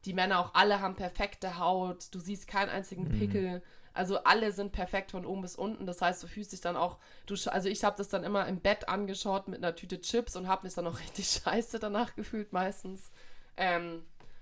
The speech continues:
Speaker 1: das ist für mich
Speaker 2: Also
Speaker 1: der Inbegriff von Trash-T V.
Speaker 2: ich wollte gerade sagen, alles, was Reality-T V braucht, also ist
Speaker 1: Ja.
Speaker 2: vorhanden.
Speaker 1: Ja, genau.
Speaker 2: Okay.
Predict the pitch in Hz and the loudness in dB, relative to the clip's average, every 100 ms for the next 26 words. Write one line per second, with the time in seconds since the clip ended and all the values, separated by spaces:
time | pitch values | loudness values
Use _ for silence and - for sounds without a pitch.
0 | - 208 202 - 202 202 180 208 208 202 | -4 -2 -2 -4 -2 2 2 2 0 0
1 | 202 - 175 170 160 165 - 151 143 143 | -4 -4 -6 -6 -8 -8 -12 -16 -16 -10
2 | 131 117 117 110 107 110 104 110 117 110 | -8 -2 0 2 4 4 6 4 4 4
3 | 101 107 104 104 107 - 101 101 92 98 | 0 2 2 2 -2 -4 -2 -2 -2 -4
4 | 98 82 87 90 110 - - 185 165 92 | -4 -6 -6 -6 -8 -12 -10 -2 -2 -2
5 | - 98 - - - 180 - - - - | -8 -12 -16 -18 -4 -4 -4 -10 -20 -20
6 | - _ - - - 160 147 - 160 | -20 _ -20 -14 -8 -6 -2 4 6